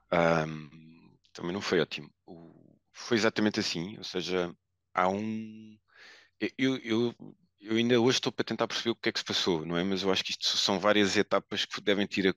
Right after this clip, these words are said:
devem ter ido acontecendo nas últimas décadas, eh, e, e instalou-se assim um modelo meio estranho para quem vem de fora. Que é, eu, eu imagino que tenha sido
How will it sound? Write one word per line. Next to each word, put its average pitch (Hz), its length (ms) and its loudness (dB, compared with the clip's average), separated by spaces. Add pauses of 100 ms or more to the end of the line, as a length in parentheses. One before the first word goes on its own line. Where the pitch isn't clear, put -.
(100)
devem 92 360 2
ter 92 260 2
ido 113 180 0
acontecendo 98 540 0
nas 85 160 -4
últimas 92 420 -4
décadas, 85 680 2
eh, 85 260 0
e, 90 600 -4
e 104 40 -4
instalou-se 107 540 0
assim - 180 -4
um 107 120 -2
modelo 107 200 4
meio 104 160 4
estranho 104 460 2
para - 100 -2
quem 101 120 0
vem 98 140 2
de - 60 -4
fora. - 280 -2 (1120)
Que 98 200 0
é, 90 120 0
eu, 95 140 -2
eu 101 180 0
imagino 107 540 0
que - 100 -14
tenha 107 280 -2
sido 101 560 -6